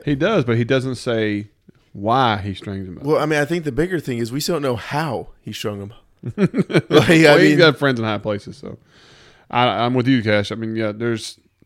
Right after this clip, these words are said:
Speaker 1: so far there is four million unanswered questions we're speculating on,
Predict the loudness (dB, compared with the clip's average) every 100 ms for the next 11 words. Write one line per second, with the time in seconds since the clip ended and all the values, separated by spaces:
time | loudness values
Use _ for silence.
0 | _ _ _ 0 2 4 6 6 6 4
1 | 4 4 0 -6 -18 _ _ _ _ 0
2 | 2 2 0 2 2 2 -2 -2 -2 -2
3 | -4 -8 -4 -2 -2 -4 -6 -6 -6 -8
4 | -6 -8 -6 -6 -4 -4 -4